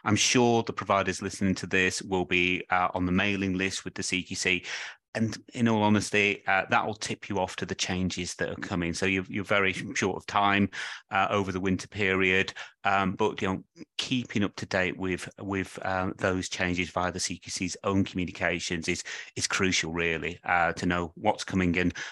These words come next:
and broadly when, 'cause the C Q C haven't tied themselves down to an exact date yet as to when all this comes into effect. What we're doing essentially is we're developing this inspection toolkit at this moment in time.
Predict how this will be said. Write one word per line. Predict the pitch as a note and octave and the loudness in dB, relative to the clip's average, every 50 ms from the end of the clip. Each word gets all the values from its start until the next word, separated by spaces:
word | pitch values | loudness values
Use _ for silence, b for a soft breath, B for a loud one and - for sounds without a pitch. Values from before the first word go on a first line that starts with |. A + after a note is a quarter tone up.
| B B | B B
and | - G#2 F#2+ | 0 0 2
broadly | - A#2 B2 B2+ A#2+ A2+ - A2 G2+ | 4 4 4 4 4 2 2 0 2
when, | G2+ G#2 G#2+ A2 A2 | 2 4 4 4 4
'cause | G#2+ - G2+ - | 2 2 -6 -8
the | - | -8
C | - - G2+ | -8 -8 -8
Q | - - - F#2 | -8 -8 -6 -6
C | - G2 F#2+ | -4 -4 -4
haven't | - G#2 F#2+ G2 E2 - | -4 -2 -2 -2 -2 -2
tied | - F#2 F2 F2 E2 | -2 -2 -2 -2 -2
themselves | F2+ E2+ - - F#2 F2 F2 E2 | -4 -4 -2 -2 -2 -4 -4 -2
down | - F2+ F2+ E2+ E2+ | 0 0 0 0 0
to | - - | -2 -4
an | E2+ | -4
exact | E2+ F2 - - - F#2 - E2+ E2 | -4 -4 -6 -6 -8 -8 -8 -8 -6
date | - F#2 F2+ F2 - | -4 -2 -2 -2 -4
yet | - E2+ E2 E2 E2+ - | -4 -6 -6 -6 -6 -10
as | - - | -10 -10
to | - - | -8 -4
when | F2 E2+ E2+ | -4 -2 -2
all | E2+ F2 E2+ E2+ | -2 -4 -6 -6
this | D#2+ F2+ F2 - | -6 -8 -8 -8
comes | - - F2 E2+ D#2 - | -8 -4 -4 -4 -2 -2
into | F2 F2 F2 - F2 | -4 -6 -6 -8 -8
effect. | - - - F#2 F2+ - - - B B B B B B B B B | -6 -2 0 0 0 0 -4 -10 B B B B B B B B B
What | - A#2+ - - | -2 -2 0 2
we're | B2 C3+ C#3 C3+ B2+ | 4 6 6 6 4
doing | A#2+ B2 A#2 A2 G#2+ G#2 G2+ F#2+ | 4 4 4 4 6 6 4 4
essentially | F#2+ - G#2+ G2+ F#2+ F#2 F2+ - G2 F#2+ F#2+ F#2 F#2 F#2 | 2 0 0 0 0 0 0 -2 -2 -2 0 0 0 0
is | F#2+ - | -2 -2
we're | F#2 G2 F#2+ G2 F#2+ F2+ - B B B B B B | -2 0 2 2 2 0 -2 B B B B B B
developing | - G2+ G#2 A2+ A2 G#2+ - A2+ G2 | -4 0 2 2 2 2 0 0 0
this | F#2+ F2+ - G#2 | 2 2 2 0
inspection | G2+ - - G2+ - - - - G2 - - | -2 -2 -2 -6 -6 -6 -2 -2 -2 -2 -2
toolkit | - - B2+ A#2+ A2+ - - G#2 G2 - - | 0 0 2 2 0 -2 -4 -6 -6 -6 -6
at | - | -6
this | - F2+ - - | -6 -6 -2 0
moment | G#2 F2+ F2 F2 F2 - | 0 2 2 2 2 0
in | F2+ | -2
time. | - - G#2+ F#2 F2 E2+ E2 E2 F2+ | -4 -2 0 2 2 2 2 2 0